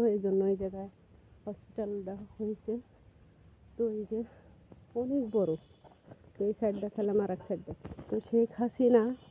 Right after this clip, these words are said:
আমি মনে করি, যতটুক খারাপ করছে না করছে, তার তিন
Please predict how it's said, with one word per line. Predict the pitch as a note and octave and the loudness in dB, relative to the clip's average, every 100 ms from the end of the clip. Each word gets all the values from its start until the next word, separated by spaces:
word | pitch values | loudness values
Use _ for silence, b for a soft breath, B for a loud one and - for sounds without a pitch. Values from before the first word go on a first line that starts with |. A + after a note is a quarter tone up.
| - b b b b - | -20 b b b b -2
আমি | A3+ | 4
মনে | C4 C#4 C#4+ | 6 8 6
করি, | C#4 C4+ C4 | 6 4 4
যতটুক | C4 - - C4 - | 4 2 0 -2 0
খারাপ | C4 B3+ A#3+ | 0 0 0
করছে | - C4 - B3+ | 0 0 4 4
না | B3+ | 6
করছে, | C4 C4 C4+ | 4 2 2
তার | B3 A3+ - | 2 0 2
তিন | C4+ | 8